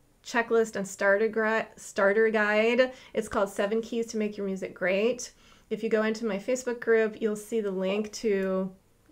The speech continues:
get that delivered to your email, and then you'll be on my email newsletter list.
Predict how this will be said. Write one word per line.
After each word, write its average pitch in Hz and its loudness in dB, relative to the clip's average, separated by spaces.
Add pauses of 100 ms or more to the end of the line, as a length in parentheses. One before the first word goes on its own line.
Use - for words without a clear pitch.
get - -4
that - -2
delivered 185 -4
to - -10
your 165 -8
email, 233 2
and 208 0
then 185 0
you'll 185 0
be 185 -4
on 175 -6
my 165 -8
email 302 0
newsletter 262 -2
list. 233 2